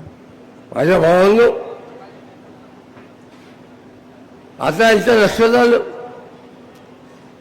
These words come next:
की आपण शेतकऱ्यांना फसवू शकत नाही, कष्टकऱ्यांना फसवू शकत नाही,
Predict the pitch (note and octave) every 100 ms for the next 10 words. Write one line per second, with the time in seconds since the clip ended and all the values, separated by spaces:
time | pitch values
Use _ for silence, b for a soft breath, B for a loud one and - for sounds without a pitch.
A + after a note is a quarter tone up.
0 | - - - - - - - - - -
1 | - - G#3+ G3 F#3+ A#3+ A#3+ A3 - -
2 | - - - - - - E3+ D#3+ A3 A#3+
3 | A#3+ A#3+ A#3+ - F#3+ A3+ A3+ A#3 G#3+ A3
4 | A3 A#3 A3+ - - - - - - -
5 | - - - - - - - - - -
6 | - - - - - - - - - -
7 | - - - F#3 F3 A#3+ A3 A#3+ B3 A#3+
8 | A#3 - G3 A3+ B3 A3 G#3+ A#3 A3 A#3+